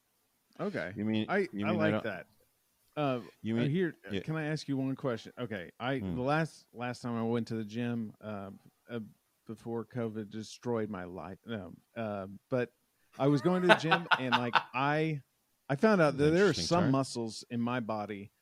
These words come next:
Speaker 1: that I've never worked out, and nobody ever told me. They're like, "You should
Speaker 2: Yep.
Speaker 1: really, you should strengthen your, your hamstrings or your, or your triceps," and they are very hard to work out. Like,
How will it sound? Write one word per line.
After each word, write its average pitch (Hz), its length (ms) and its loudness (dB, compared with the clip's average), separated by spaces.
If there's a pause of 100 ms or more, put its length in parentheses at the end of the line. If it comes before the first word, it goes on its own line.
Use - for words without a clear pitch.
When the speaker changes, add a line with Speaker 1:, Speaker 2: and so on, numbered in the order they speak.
(120)
Speaker 1:
that 123 120 2
I've 117 260 -2
never 113 360 0
worked 110 320 -4
out, 82 240 -8 (240)
and 117 140 -2
nobody 117 360 0
ever 113 380 -6 (220)
told 180 220 2
me. 117 180 0
They're 110 180 -4
like, 104 200 -6 (300)
"You 78 140 -2
should 82 180 -2
Speaker 2:
Yep. 104 140 6
Speaker 1:
really, 117 440 -4 (420)
you 127 80 -6
should 127 260 -6 (240)
strengthen 175 800 -4
your, 110 320 -2 (240)
your 123 120 -6
hamstrings 117 840 -8 (240)
or 131 140 0
your, 127 140 -2 (200)
or 120 80 -4
your 120 80 -4
triceps," 160 560 -4 (260)
and 127 160 0
they 139 80 2
are 131 100 2
very 143 520 -2 (380)
hard 170 460 -2
to 165 100 0
work 156 280 0
out. 95 240 -4
Like, 107 240 -10